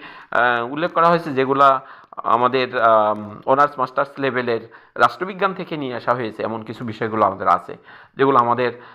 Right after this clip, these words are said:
আম, বিশেষ করে বারো শিক্ষাক্রমের, আহ, আমরা যে সমস্ত পরিসংখ্যান অঙ্কগুলো করেছিলাম,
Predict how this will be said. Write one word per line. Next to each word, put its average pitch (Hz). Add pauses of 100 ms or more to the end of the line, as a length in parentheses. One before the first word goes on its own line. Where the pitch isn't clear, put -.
(120)
আম, 107
বিশেষ 123
করে 131
বারো 117
শিক্ষাক্রমের, 160
আহ, 117
আমরা 117
যে 113
সমস্ত 117 (360)
পরিসংখ্যান 143
অঙ্কগুলো 120
করেছিলাম, 107